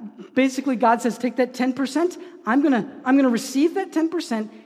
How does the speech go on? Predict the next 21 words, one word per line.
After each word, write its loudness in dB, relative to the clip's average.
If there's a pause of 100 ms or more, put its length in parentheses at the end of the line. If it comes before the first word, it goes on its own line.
(120)
And 2
then 2
if -2
you 2
read 2
the 4
Old 0
Testament, -2
he's -4
gonna 2
deposit -2
that 0
ten -4
percent -8
back -2
into 2
the -6
lives 0
of -4
the -6
Israelites -8